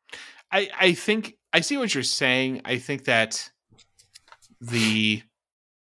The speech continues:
I think it could have been even in the nineties effectively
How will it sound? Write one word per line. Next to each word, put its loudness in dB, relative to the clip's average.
I -4
think 6
it 4
could 4
have -2
been 2
even 2
in -2
the -4
nineties -2
effectively 0